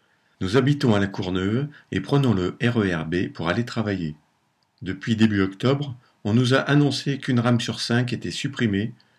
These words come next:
soi-disant pour les remettre en état. Et la galère a commencé. Retard de rame, train bondé, attente interminable avant qu'un train ne s'arrête. » En effet, les trains ne s'arrêtent pas partout, et dans certaines gares, comme La Courneuve,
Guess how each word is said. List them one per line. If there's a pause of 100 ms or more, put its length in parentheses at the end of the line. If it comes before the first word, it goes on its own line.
(140)
soi-disant
pour
les
remettre
en
état. (840)
Et
la
galère
a
commencé. (680)
Retard
de
rame, (280)
train
bondé, (400)
attente
interminable
avant
qu'un
train
ne
s'arrête. » (1000)
En
effet,
les
trains
ne
s'arrêtent
pas
partout, (300)
et
dans
certaines
gares,
comme
La
Courneuve,